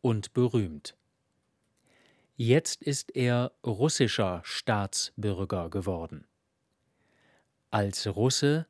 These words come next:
muss er weniger Geld an den Staat abgeben.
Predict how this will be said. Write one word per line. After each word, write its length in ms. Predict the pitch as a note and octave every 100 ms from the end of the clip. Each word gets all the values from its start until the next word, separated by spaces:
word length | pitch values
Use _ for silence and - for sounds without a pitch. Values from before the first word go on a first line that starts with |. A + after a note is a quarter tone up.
| _
muss 240 | A#2+ A#2+ -
er 320 | A#2 G2 F#2
weniger 460 | A2+ D#3 D3 C#3
Geld 480 | A#2+ A2 G2 G2 - _ -
an 180 | A#2 G#2+
den 220 | A2+ A#2+
Staat 500 | - A2+ F#2 - -
abgeben. 600 | G#2 - - F#2 E2+